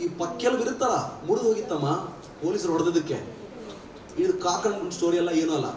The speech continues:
Recently when I was ಎ ಎಸ್ ಪಿ ಬೆಳಗಾಮಣ, ಕಪ್ಪತ್ಗುಡದಲ್ಲಿ ನಮ್, ನಮ್ ಮಾಮ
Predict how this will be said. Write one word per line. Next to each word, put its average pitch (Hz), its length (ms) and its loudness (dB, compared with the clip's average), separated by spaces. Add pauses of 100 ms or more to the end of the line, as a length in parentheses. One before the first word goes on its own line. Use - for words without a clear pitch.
Recently 247 560 4
when 208 160 0
I 190 60 -2
was 165 100 -2
ಎ 180 40 4
ಎಸ್ 196 160 2
ಪಿ 190 100 -2
ಬೆಳಗಾಮಣ, 151 420 2 (640)
ಕಪ್ಪತ್ಗುಡದಲ್ಲಿ 208 760 4
ನಮ್, 185 340 -2 (120)
ನಮ್ 156 220 2
ಮಾಮ 185 220 4